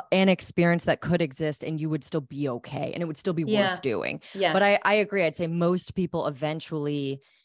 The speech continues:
Speaker 1: the, once the power is really discharged around food or whatever, it just does become kind of like, hey, y-, w-, we, people get used to so much so
Speaker 2: I know.
Speaker 1: fast, you know, it's a pandemic. Well, I guess we all live inside now. Like,
Speaker 2: Yeah, yeah.
Speaker 1: you know, it's,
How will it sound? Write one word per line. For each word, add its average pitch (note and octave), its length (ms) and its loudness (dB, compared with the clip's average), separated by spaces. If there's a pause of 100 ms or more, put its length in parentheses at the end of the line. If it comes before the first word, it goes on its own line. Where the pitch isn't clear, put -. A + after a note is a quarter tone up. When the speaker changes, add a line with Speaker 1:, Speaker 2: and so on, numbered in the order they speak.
(260)
Speaker 1:
the, D3+ 400 0
once F3 260 2
the E3+ 80 -2
power D#3+ 380 4
is C#3 140 -2
really C#3+ 200 2
discharged C#3+ 800 0
around D#3 320 -2
food D#3+ 560 -2
or E3 180 -2
whatever, E3+ 360 -2
it D3+ 140 -2 (100)
just F3+ 240 -6
does D3+ 260 0
become D3 380 -4
kind C#3 260 -2
of C3+ 140 -4
like, C3+ 320 0 (400)
hey, D#4+ 280 4
y-, G#3 100 -6
w-, C4+ 260 2
we, B3+ 240 -6
people G4 240 -6
get D4+ 140 -6
used D4 200 -6
to E3+ 80 -10
so G#3 280 2
much E3+ 360 0
so - 180 -2
Speaker 2:
I F3+ 80 2
know. F3+ 60 -2
Speaker 1:
fast, D3 360 2
you E3+ 60 -2
know, D3+ 140 -2
it's F3 220 -2
a - 40 -16
pandemic. G#3+ 460 -2
Well, A#3 160 -4
I A3 40 -4
guess G#3+ 200 -10
we A3 80 -2
all A3+ 80 -2
live A3 160 -4
inside G#3 340 -4
now. D3+ 100 -2
Like, G3+ 80 6
Speaker 2:
Yeah, F3+ 240 8
yeah. G3+ 420 2
Speaker 1:
you B3+ 80 4
know, B3+ 160 6
it's, A#3+ 200 2